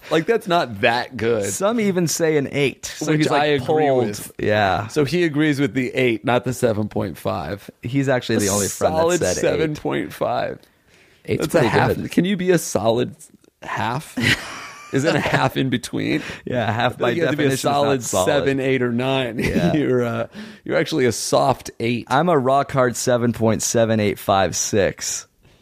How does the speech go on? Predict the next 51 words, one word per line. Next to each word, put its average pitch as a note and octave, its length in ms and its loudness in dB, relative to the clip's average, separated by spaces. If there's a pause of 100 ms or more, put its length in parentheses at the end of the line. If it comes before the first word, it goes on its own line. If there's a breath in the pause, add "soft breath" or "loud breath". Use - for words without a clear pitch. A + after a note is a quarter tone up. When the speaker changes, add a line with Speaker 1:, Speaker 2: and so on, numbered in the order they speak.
(540 soft breath)
Speaker 1:
There's B2 140 2
Speaker 2:
Oh. B2+ 40 2
Speaker 1:
no C#3+ 160 4
shaking B2 500 0
me A2+ 120 2
off G#2 260 2
that F2+ 280 2
solid G#2 540 2
Speaker 2:
No. - 60 -2
Speaker 1:
whole - 280 -2
Speaker 2:
Dade, B2+ 440 2
Speaker 1:
score. - 80 2
Speaker 2:
you B2 120 4
are A2+ 140 4
a G2+ 100 0
zero. F2+ 720 0
That's - 300 -2
the G#2 140 -4
real G#2 240 -2
number. - 480 -8
Speaker 1:
So - 160 -4
what A#2 160 2
do A#2 100 2
I G#2 100 2
do? A2 440 2
Uh, G2+ 340 2
I G2+ 60 -2
guess G#2+ 300 -2
leave F2 240 -4
her F2 120 -6
alone. C2+ 540 -8 (180)
Don't G#2+ 220 2
Speaker 2:
Yeah. A2 180 2
Speaker 1:
turn A2 160 4
her G#2 80 2
into F#2+ 320 -2
some F2+ 200 -4
sort F2+ 240 0
of C#2+ 100 -6
sex - 420 -2
puppet - 480 -4
of C#2+ 120 -4
yours C2 580 -2 (400 soft breath)
that F#2+ 180 4
you F2+ 140 2
can, E2 440 0
that F2 120 2
you E2+ 100 -2
can E2 220 -4
brag D2+ 400 0
about. A#1 420 -4